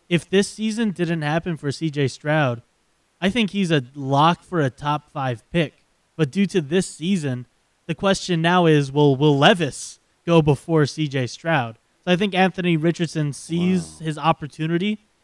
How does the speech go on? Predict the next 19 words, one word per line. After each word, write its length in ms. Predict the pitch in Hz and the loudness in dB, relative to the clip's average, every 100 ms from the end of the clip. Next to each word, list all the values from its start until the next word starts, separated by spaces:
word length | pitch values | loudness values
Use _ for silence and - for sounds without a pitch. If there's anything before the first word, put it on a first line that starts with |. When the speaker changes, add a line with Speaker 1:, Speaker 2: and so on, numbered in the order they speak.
| _ | _
Speaker 1:
And 360 | 156 156 151 156 _ | -2 0 0 -6 _
looking 260 | 151 175 196 | -2 0 0
at 140 | 175 | -4
Florida 400 | 143 165 175 170 | -4 0 2 4
right 260 | 151 147 151 | 4 2 2
now, 240 | 143 151 | 0 0
they're 140 | 165 156 | 0 0
probably 320 | 160 151 151 | 2 0 2
not 200 | 143 151 | 0 -2
gonna 300 | 165 147 131 | -4 -2 -2
be 180 | 123 131 | -2 -4
winning 360 | 127 143 143 139 | -2 0 0 -2
any 240 | 135 131 - _ - | -2 -2 -6 _ -4
S 220 | 156 - | -4 -4
E 60 | |
C 180 | 147 160 | -6 -6
championship 720 | 127 165 165 170 156 143 131 | -4 -4 -4 -4 -6 -4 -6
next 380 | 135 147 180 - | -4 -4 -4 -8
year. 240 | 135 120 | -6 -6